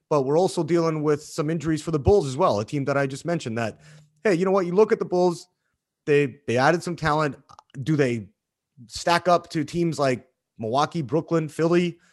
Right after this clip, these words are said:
Not in my opinion. I think ultimately you'll, you'll see the Bulls kinda start to fall off, but Zach LaVine dealing with a sprained left thumb. He said he's gonna try and play through it.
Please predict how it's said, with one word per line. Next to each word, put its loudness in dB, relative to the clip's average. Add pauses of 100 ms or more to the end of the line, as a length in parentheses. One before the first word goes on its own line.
(220)
Not 4
in -4
my 2
opinion. 0 (320)
I 0
think 0
ultimately 0 (440)
you'll, 0
you'll -4
see -6
the -2
Bulls -4
kinda -6
start -8
to -10
fall -4
off, -4
but 2 (280)
Zach 0
LaVine -4
dealing -2
with -8
a -10
sprained -4
left -4
thumb. 0 (300)
He -8
said -2
he's -4
gonna -4
try -6
and -6
play -2
through 2
it. 4